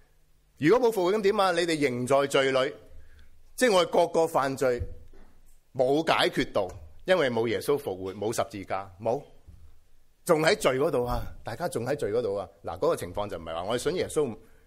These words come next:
啊，繼續會犯罪，繼續求耶穌赦免。咁呢個係我哋有咗嗰個贖罪嘅一個確據啦。耶穌基督已經為我哋釘十字架解決咗，但係冇呢件事就係即係話大家都仲喺罪度，完全冇解決到下，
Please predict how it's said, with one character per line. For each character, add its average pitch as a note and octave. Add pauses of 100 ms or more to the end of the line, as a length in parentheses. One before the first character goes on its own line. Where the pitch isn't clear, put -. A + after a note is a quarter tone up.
(100)
啊， F2+
繼 A#2+
續 A2+
會 A2+
犯 G#2
罪， G2
繼 A2
續 G2+
求 E2+
耶 E2+
穌 C3
赦 G2+
免。 F#2
咁 G#2+
呢 C#3
個 A#2+
係 F#2 (320)
我 G#2
哋 G#2
有 G2+
咗 G#2+ (440)
嗰 A#2+
個 A2+
贖 G#2+
罪 F#2+
嘅 G2+
一 -
個 A#2+
確 -
據 B2
啦。 D3+ (100)
耶 F#2
穌 C3
基 C3+
督 C3+
已 A2
經 B2+
為 G2+
我 G2+
哋 G2 (100)
釘 C#3+
十 G#2+
字 G#2
架 G#2+ (140)
解 G2+
決 A#2
咗， A#2+ (1040)
但 D#3+
係 D#3+
冇 D3
呢 G#3+
件 D3+
事 B2+
就 A2+
係 A2+
即 B2+
係 D3
話 A2 (240)
大 G2+
家 C#3
都 C#3+
仲 G2
喺 A2+
罪 F2
度， E2 (380)
完 F2+
全 E2+
冇 F2
解 F#2+
決 F#2
到 E2
下， D#2+